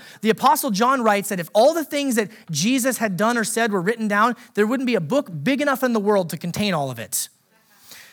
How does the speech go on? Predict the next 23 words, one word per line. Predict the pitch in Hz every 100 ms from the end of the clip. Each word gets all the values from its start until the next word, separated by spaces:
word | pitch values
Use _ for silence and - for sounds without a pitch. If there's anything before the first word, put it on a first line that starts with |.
| -
So | - 285
we | 143 240
know | 262 349 349
that | 269
we | 247
can't | - 269 247 - _ -
adequately | 233 330 254 247 208
praise | 202 - 208 170
God | 196 175
for | 196
all | 202 339
of | 294
his | 190
works, | 175 170 190 - - -
but | 247
we | 247 254
can, | - 349 403 262 262 226
again, | 196 285 240
in |
the | 262
Bible, | 214 190 190
see | 196 220
this | 220